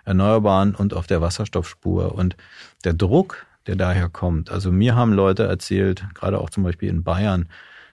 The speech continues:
aus der Wirtschaft, die sagen, unsere Unternehmen brauchen grüne Energie, weil sie in den Lieferketten drin sind,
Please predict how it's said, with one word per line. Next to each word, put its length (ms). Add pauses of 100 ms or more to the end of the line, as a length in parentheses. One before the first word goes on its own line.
aus 200
der 180
Wirtschaft, 400
die 80
sagen, 340
unsere 560
Unternehmen 560
brauchen 800
grüne 340
Energie, 640 (360)
weil 180
sie 140
in 80
den 140
Lieferketten 640
drin 260
sind, 320